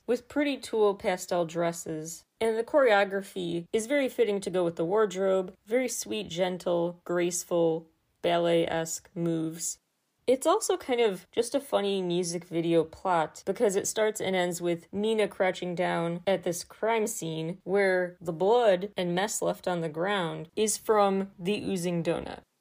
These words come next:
The police siren is blaring. It's quite the love is a crime metaphor.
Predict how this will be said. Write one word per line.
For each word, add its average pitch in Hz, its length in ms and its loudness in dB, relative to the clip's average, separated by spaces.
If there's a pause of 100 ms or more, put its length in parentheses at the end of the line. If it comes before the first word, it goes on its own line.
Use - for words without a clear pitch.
(100)
The 202 80 2
police 214 400 -2
siren 190 460 0
is 175 160 -2
blaring. 170 680 0 (120)
It's 214 260 -4
quite 269 420 0
the 190 380 -8 (100)
love 190 320 4
is 175 140 0
a 175 40 0
crime 170 480 -2
metaphor. 165 720 -2